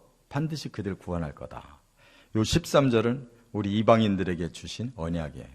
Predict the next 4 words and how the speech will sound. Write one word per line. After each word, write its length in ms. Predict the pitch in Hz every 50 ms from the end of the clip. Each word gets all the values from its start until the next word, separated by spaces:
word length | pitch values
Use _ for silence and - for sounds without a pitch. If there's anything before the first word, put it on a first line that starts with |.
| 76 _ _ _ _ _ _ _ _ _ _ _ _ _ _ _ _ _ _ _ _ _ _ _ _ _ _ _ _ _ _ _ _
잠잠하라는 680 | - - 127 123 135 131 135 131 127 120 123 120 113 98
뜻은 240 | 110 98 113 101
뭐예요? 400 | 92 87 85 80 76 76 80 92 92 - _ _ _ _ _ _ _ _ _ _ _ _
자기들의 640 | - - 123 131 131 147 147 139 156 147 151 147